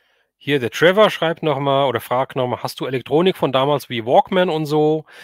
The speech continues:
Ja, habe ich. Ich hab Kassettenrekorder, wirklich Kassettenrekorder. Ich hab zwei Plattenspieler.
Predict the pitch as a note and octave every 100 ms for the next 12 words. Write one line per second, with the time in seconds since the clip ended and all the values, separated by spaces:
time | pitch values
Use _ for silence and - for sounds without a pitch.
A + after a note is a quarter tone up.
0 | - _ A#2+ D3+ D#3+ D#3 F3 E3+ C#3+ D3+
1 | - B2+ - C3 _ _ - A#2+ G3+ A3
2 | G3+ F3 - D#3 G#3+ A3+ A3 F#3 E3 F#3+
3 | - C3 C#3+ D#3+ C#3+ C3+ C#3+ C#3 C#3+ C3+
4 | _ - - - - - A#2+ - - B2
5 | B2 D3 F#3 G3 - - F3 F3 E3+ E3
6 | D#3+ C#3